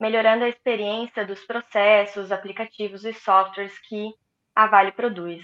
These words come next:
né? Além disso, eu sou mãe do Antônio, de um ano e sete meses, pequenininho. Às vezes não durmo, então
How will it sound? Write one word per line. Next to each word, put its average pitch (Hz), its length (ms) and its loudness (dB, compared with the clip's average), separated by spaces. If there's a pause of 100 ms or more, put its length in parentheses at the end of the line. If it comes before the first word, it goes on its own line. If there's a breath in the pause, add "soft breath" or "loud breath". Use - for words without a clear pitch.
né? 180 300 -6 (760 soft breath)
Além 262 320 6
disso, 233 240 -6
eu 226 60 -8
sou 233 120 -4
mãe 214 200 0
do 208 60 -6
Antônio, 262 760 2
de 220 120 -8
um 214 120 -4
ano 202 180 -2
e - 40 -14
sete 190 320 -10
meses, 233 460 -4
pequenininho. 240 1000 -4 (480)
Às 190 180 2
vezes 196 180 -4
não 180 200 -4
durmo, 247 500 0
então 202 520 0